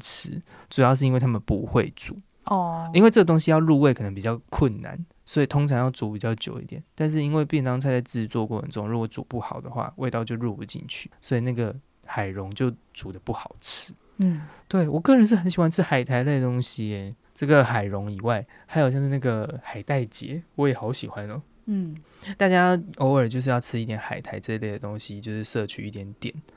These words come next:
Speaker 1: 你才不会就是抽筋啊之类的东西。
Speaker 2: 好。
Speaker 1: 嗯，第四名、第五名分别是荧光咖喱跟辣菜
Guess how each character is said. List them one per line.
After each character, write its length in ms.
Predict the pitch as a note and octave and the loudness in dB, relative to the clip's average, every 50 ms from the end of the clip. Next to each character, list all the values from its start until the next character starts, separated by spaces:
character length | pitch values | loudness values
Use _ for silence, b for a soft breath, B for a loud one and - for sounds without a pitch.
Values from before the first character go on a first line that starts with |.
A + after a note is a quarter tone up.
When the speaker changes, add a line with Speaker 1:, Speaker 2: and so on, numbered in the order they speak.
| - - | -12 -10
Speaker 1:
你 80 | A2+ | -10
才 140 | G#2 - A2 | -8 -8 -8
不 160 | G#2 - G#2 | -8 -8 -6
会 220 | G#2+ A#2 A2 G#2+ G#2+ | -4 -2 -2 -2 -4
就 80 | G#2+ | -6
是 320 | G#2 G#2+ G#2+ G#2 G2+ G2 - - - - | -8 -6 -6 -6 -6 -8 -10 -12 -12 -10
抽 200 | - - G#2+ G#2 | -8 -6 -6 -6
筋 340 | - - - G2 G2 G2 G2 | -6 -8 -10 -8 -10 -10 -10
啊 160 | F#2+ F#2+ G2+ | -10 -12 -12
之 160 | F#2+ - G#2 | -12 -12 -10
类 120 | G2 G2+ G2 | -8 -8 -8
的 60 | F#2 | -8
东 220 | - - - C#3+ | -10 -12 -12 -10
西。 160 | C3+ - - - _ _ | -12 -12 -12 -14 _ _
Speaker 2:
好。 340 | - - E3+ F3+ F3+ E3 F3 F3 _ _ | -2 -2 -2 -2 -2 -8 -12 -18 _ _
Speaker 1:
嗯， 200 | C#3+ A#2+ A#2 B2+ - _ _ | -6 -6 -6 -6 -10 _ _
第 100 | A#3+ A#3+ | 4 4
四 140 | A3+ A#3+ A3 | 6 6 4
名、 160 | F3+ D#3+ D#3+ | 4 4 4
第 120 | F3+ F3+ | 4 4
五 120 | E3+ D3+ C3 | 4 4 2
名 260 | A#2+ A2+ A2+ A#2+ C3+ | 2 0 0 0 2
分 220 | B2 A#2 A#2 B2 | 2 2 2 2
别 200 | A#2+ A2+ G#2 B2 | 2 0 0 0
是 280 | A2+ - - B2+ A#2 - | -2 0 0 0 0 0
荧 240 | - A2 G#2 G#2+ A2 | 0 -4 -4 -4 -2
光 260 | A2+ G#2+ G#2+ A2 A2 | -2 -2 -2 -4 -4
咖 240 | - A2 G#2+ G#2 G#2+ | -2 -2 -2 -2 -2
喱 140 | G#2 G2 | -4 -8
跟 200 | - C3+ C3 G#2+ | -10 -10 -10 -6
辣 200 | G#2 G#2+ F#2+ G2 | -4 -4 -4 -4
菜 280 | G#2 - - A#2 - | -8 -6 -6 -6 -6